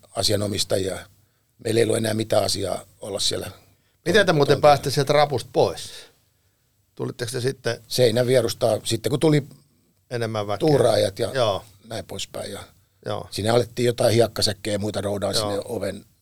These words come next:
Speaker 1: e-, eteen sinne, tota, rappuun ja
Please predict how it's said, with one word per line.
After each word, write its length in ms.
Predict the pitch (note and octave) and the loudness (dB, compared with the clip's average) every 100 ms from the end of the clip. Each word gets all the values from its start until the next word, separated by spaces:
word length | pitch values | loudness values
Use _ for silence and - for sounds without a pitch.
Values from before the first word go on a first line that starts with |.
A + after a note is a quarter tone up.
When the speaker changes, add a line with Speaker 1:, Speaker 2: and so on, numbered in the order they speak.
| _ - | _ -18
Speaker 1:
e-, 360 | - - - | -18 -12 -12
eteen 280 | G2+ G#2+ G2+ | -10 -12 -10
sinne, 260 | G#2+ G2 G2 | -10 -10 -16
tota, 400 | - - F#2+ F2+ - _ _ _ _ _ _ _ | -18 -12 -10 -12 -18 _ _ _ _ _ _ _
rappuun 480 | G2 - - F2 | -10 -10 -14 -12
ja 120 | F#2 | -10